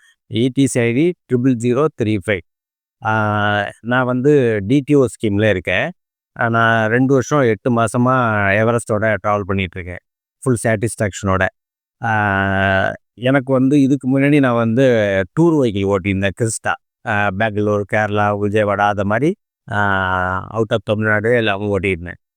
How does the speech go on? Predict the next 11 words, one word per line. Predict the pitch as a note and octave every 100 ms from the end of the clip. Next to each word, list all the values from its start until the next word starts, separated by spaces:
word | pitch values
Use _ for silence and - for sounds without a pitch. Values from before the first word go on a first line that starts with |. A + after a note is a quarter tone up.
| -
இங்க | C3 C#3+
வந்தது | B2+ C3+ C3+
பிறகு | A#2 A#2+ F3+
ரொம்ப | C3 A#2 A#2 A2+
சாட்டிஸ்ஃபேக்ஷனா | G#2 - - G#2 A#2
நான் | A#2+ G2
வேலை | G2 G2
பார்க்குறேன். | F#2 F2 F#2+ C#3+ - _ _ _ _ -
ஆ, | A2 G#2+ A2
இப்ப | A2+ C3 C3+
எவரெஸ்ட்ல | A#2+ D3 F#3+ - C3+ D#3